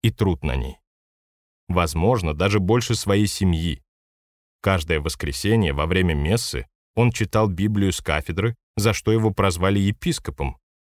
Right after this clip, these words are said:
Так его называли всегда, сколько я помню. Пират это отлично помнил и побежал искать отца там. Мне сказали, что пёс находился возле церкви, когда его сбила проезжавшая мимо машина.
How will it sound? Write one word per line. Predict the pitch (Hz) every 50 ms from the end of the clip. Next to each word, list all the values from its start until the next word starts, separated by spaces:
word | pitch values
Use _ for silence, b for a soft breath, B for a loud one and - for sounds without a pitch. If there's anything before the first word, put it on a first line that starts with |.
| _ _ _ -
Так | - 87 82 -
его | 92 76 78
называли | 78 73 71 73 78 73 73 73 69
всегда, | - - - 67 69 67 80 104
сколько | 110 - - 92 82 - -
я | 73 71
помню. | - - 69 65 65 - - _ _ _ _ _ _ _ _ _ _ _ _ _ _ _ _ _ _ -
Пират | - 92 87 101 135 160 - - _ -
это | 127 120 - 123 120
отлично | 110 - - 127 127 - - - 117 117
помнил | - - - 110 95 82 71 65 62 - _ _ _ _ _ _ _ -
и | 107
побежал | - 98 85 80 80 76 87 101 123 - -
искать | - 113 - - - 92 92 -
отца | 90 87 - - - 78
там. | 76 - - 69 65 67 67 - _ _ _ _ _ _ _ _ _ _ _ _ _ _ _ _ _ _ _ _ _ _
Мне | - 80 78 76 90 123 156
сказали, | - - 131 127 120 143 151 147 131
что | 110 - - - 120 117 120 117 95 _
пёс | - 131 151 165 151 -
находился | 113 104 - - 104 110 127 139 135 - 135
возле | 127 135 135 123 139 135
церкви, | 117 - - 151 135 101 - - 78
когда | 73 - 82 85 85 87
его | 87 87 90 92
сбила | 82 85 82 87 110 123 - 131
проезжавшая | 110 - 110 110 107 95 80 85 87 98 - - - 95 90
мимо | 87 85 85 85 80
машина. | 78 80 80 - - - 60 62 65 -